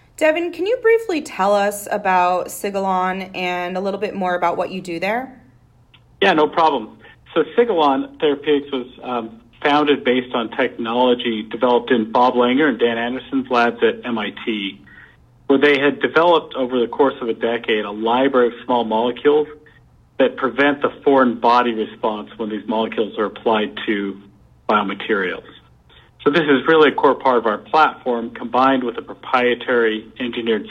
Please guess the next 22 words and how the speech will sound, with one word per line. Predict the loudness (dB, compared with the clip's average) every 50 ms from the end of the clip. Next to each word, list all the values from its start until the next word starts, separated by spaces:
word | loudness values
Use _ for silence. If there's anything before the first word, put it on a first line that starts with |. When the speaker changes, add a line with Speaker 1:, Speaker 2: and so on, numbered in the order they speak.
| -4 0
Speaker 2:
cell | 2 2 4 4
line. | 4 4 2 0 -2 -6 -8 -16 -20 -20 -20 -20 _ _ -2 -2
We | 0
combine | 2 2 0 2 2 4 4 4 2 2
these | 0 0 -2 -4 -10 -16 -6
two | -2 0 0 0 -2
to | -4 -12
create | -6 -2 -2 0 -2 -2 -6
capsules – | -8 0 2 2 2 2 0 -4 -2 -2 0 0 -2 -4 -10 -20 -20 -20 _ _ _ _ -10
that | -10 -8 -6
contain | -8 -8 -8 -6 -2 0 2 2 2
these | 2 0 0 0
engineered | -2 -2 -4 -4 -2 -2 -2 -2 -4 -4 -2
cells | 0 0 2 2 0 -2 -4 -6 -16 _ -20 _ _ _ _ _ _ _ _ -4
that | -4 -2
can | -2 -6
express | -6 -6 -4 0 0 0 0
high | -2 0 2 2 4 4
levels | 4 4 2 2 0 -4 -8 -8
of | -2
therapeutic | 0 0 0 0 0 -4 -8 -8 -8 -8
proteins | -4 -4 -4 -4 -4 -4 -6 -6 -6